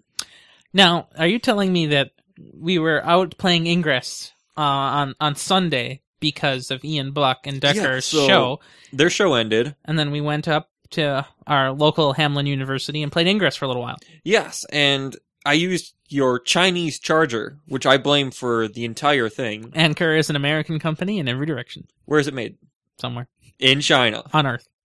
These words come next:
Speaker 2: China's part of this Earth, whether I like it or not.
Speaker 1: Fine.
Speaker 2: Um, regardless, um, my phone ran out of battery, and I was, so the, the device powered off, and I started charging it in my pocket with, uh, your device.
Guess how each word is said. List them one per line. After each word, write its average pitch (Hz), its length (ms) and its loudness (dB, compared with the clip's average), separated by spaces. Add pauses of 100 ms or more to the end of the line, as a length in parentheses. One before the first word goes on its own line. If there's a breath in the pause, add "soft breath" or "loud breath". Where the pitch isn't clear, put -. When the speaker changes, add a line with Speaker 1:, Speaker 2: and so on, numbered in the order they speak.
(580 loud breath)
Speaker 2:
China's 120 300 -2
part 120 160 -4
of 117 60 -8
this 123 140 -10
Earth, 123 240 -8
whether 113 280 -4
I 107 60 -6
like 110 200 -6
it 117 80 -10
or 117 40 -6
not. 107 240 -12
Speaker 1:
Fine. 156 600 4 (680 soft breath)
Speaker 2:
Um, 120 340 -2 (180)
regardless, 151 680 2
um, 113 640 -2 (560)
my 151 140 4
phone 196 240 0
ran 139 160 2
out 110 60 -6
of 98 80 -10
battery, 104 400 -2 (680 soft breath)
and 127 340 -4
I 131 100 2
was, 131 200 -2
so 135 420 -4
the, 120 80 -12
the 120 180 -10
device 123 440 0
powered 104 300 -2
off, 110 280 -6 (120)
and 123 160 -2
I 113 40 -2
started 110 260 -4
charging 160 340 0
it 117 60 -4
in 107 60 -8
my 107 80 -6
pocket 143 360 -2
with, 113 260 -8
uh, 107 120 0
your 113 220 -2
device. - 380 -8